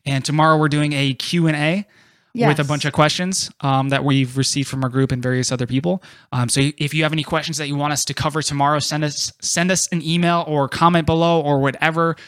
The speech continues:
Speaker 1: tonight, so we can answer that tomorrow. But if we don't answer it tomorrow, we'll still answer it next week.
Speaker 2: We will get to it. Absolutely, we will get to it.
Speaker 1: Yep.
Speaker 2: We're here for you. We believe in you. We love you. We're sending love your way and positivity your way, whether you like it or not.
Speaker 1: Yep.
Speaker 2: And, um,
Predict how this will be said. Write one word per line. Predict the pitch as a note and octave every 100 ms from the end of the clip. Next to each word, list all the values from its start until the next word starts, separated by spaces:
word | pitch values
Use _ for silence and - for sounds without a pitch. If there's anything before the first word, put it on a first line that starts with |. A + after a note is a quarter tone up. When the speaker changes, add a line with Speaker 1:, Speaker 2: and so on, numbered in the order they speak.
| - _ - -
Speaker 1:
tonight, | D3 C3 C3 A3 A3 -
so | - C#3+
we |
can | C#3+ C#3
answer | D3 D3+
that | C3+
tomorrow. | - C3 C3+ D#3+ E3+
But | D3
if | C3+
we | C3+
don't | C3+
answer | C3 B2+
it | C3
tomorrow, | C3 B2+ B2 A#2+
we'll | A#2
still | -
answer | A#2+ A#2 A#2+
it | A#2+
next | A#2 -
week. | - - - -
Speaker 2:
We |
will | E3+ E3
get | D#3+
to | - D#3+
it. | D#3 -
Absolutely, | F#3+ G3 - F#3+ F3+ F3
we | E3+
will | E3
get | E3+ E3
to | -
it. | E3 E3 -
Speaker 1:
Yep. | C#3+ C#3 -
Speaker 2:
We're | F3+
here | G3+ G#3+
for | -
you. | G#3+ G3+
We | F#3+ F3
believe | E3+ E3 F#3+ G#3+
in | A3
you. | G#3 G3+ F#3+
We | E3
love | E3+ G3 G3+
you. | G#3 G3
We're | F#3
sending | F3 G#3 F#3+ F3+
love | F3+ G#3+ G#3+
your | G#3 G3+
way | G3 F#3+ F#3+ F#3
and | E3+
positivity | - G3+ G#3 F#3 - F#3+ F#3
your | F3+ F3+
way, | E3+ E3+ E3+
whether | E3 E3
you | E3+ D#3+
like | D#3 D#3+ E3+
it | D#3
or | D#3+
not. | D3+ D3 D3+ D3+ - -
Speaker 1:
Yep. | D#3+ A#3 _ -
Speaker 2:
And, | F3+ F3 E3+ E3+
um, | E3 E3 D#3+ D#3+